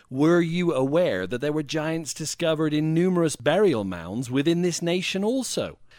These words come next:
I know some of you have probably fallen off your chair after hearing that. But the Bible says in Proverbs eighteen thirteen, "He that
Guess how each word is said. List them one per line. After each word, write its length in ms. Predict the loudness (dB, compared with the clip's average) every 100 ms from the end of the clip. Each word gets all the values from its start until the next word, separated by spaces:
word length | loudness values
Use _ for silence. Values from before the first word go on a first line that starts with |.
| -14
I 220 | -2 0
know 220 | 4 4 2
some 260 | 2 0
of 140 | 0 -2
you 120 | -2
have 140 | -2
probably 320 | 0 0 0
fallen 380 | -4 -2 -2 0
off 200 | -4 -6
your 100 | -10
chair 440 | -8 -8 -8 -10 -12
after 280 | -14 -16 -14
hearing 440 | -14 -12 -12 -12 -12
that. 300 | -12 -12 -16 -18 -18 -2
But 120 | 2
the 80 | 4
Bible 340 | 4 4 2
says 260 | 0 0 0
in 120 | -2
Proverbs 420 | -2 0 0 -4
eighteen 420 | -6 -6 -6 -6 -6
thirteen, 760 | -6 -8 -8 -8 -6 -6 -10
"He 200 | -2 0 0
that 140 | -2